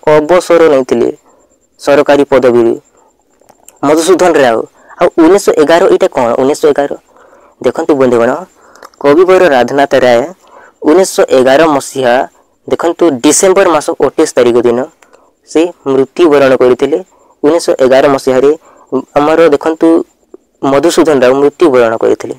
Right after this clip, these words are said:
ତ ଏଇଟା ତ ସଠିକ୍ ଉତ୍ତର ହେବନି। ତାପରେ ଦେଖନ୍ତୁ ଉଣେଇଶହ ସାତ, ଉଣେଇଶହ ସାତ ମସିହାରେ ସେ ରାୟ ବାହାଦୁର ଉପାଧିରେ ଭୂଷିତ ହୋଇଥିଲେ। ତ option number ସି ହେଇଯିବ ସଠିକ୍ ଉତ୍ତର। ବହୁତ ବଢ଼ିଆ,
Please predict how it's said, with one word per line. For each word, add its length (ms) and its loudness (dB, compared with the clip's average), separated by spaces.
ତ 60 -4
ଏଇଟା 240 2
ତ 100 -2
ସଠିକ୍ 320 0
ଉତ୍ତର 200 2
ହେବନି। 260 0
ତାପରେ 180 2
ଦେଖନ୍ତୁ 300 0
ଉଣେଇଶହ 320 2
ସାତ, 420 -2
ଉଣେଇଶହ 300 0
ସାତ 240 -4
ମସିହାରେ 440 0
ସେ 200 -6
ରାୟ 200 2
ବାହାଦୁର 420 2
ଉପାଧିରେ 400 2
ଭୂଷିତ 380 -2
ହୋଇଥିଲେ। 440 2
ତ 100 -12
option 280 -2
number 220 0
ସି 220 -6
ହେଇଯିବ 300 0
ସଠିକ୍ 300 -2
ଉତ୍ତର। 220 -2
ବହୁତ 380 2
ବଢ଼ିଆ, 340 2